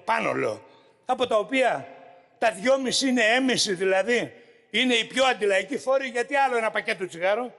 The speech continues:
να μην καπνίζει κανένας μακάρι, για έναν εργαζόμενο που παίρνει πεντακόσια, εξακόσια, επτακόσια ευρώ και άλλο για έναν που έχει δέκα χιλιάδες και είκοσι και τριάντα χιλιάδες. Αυξάνετε τους πιο αντιλαϊκούς φόρους, ενώ είναι γονατισμένη όλη η Ελλάδα.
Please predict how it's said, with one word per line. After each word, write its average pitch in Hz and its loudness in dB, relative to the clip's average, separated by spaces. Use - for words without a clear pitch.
να 170 -2
μην 185 -6
καπνίζει 180 -4
κανένας 180 -2
μακάρι, 147 -4
για 196 0
έναν 240 0
εργαζόμενο 208 0
που 185 -6
παίρνει 220 -2
πεντακόσια, 196 -2
εξακόσια, 202 -6
επτακόσια 202 -4
ευρώ 285 0
και 339 0
άλλο 277 2
για 220 2
έναν 214 0
που 214 -2
έχει 185 -2
δέκα 185 -4
χιλιάδες 175 -4
και 190 -8
είκοσι 175 -10
και 180 -18
τριάντα 156 -6
χιλιάδες. 131 -10
Αυξάνετε 302 0
τους - -4
πιο 320 -2
αντιλαϊκούς 240 0
φόρους, 285 0
ενώ 262 0
είναι 277 0
γονατισμένη 208 -4
όλη 220 -2
η 175 -2
Ελλάδα. 185 0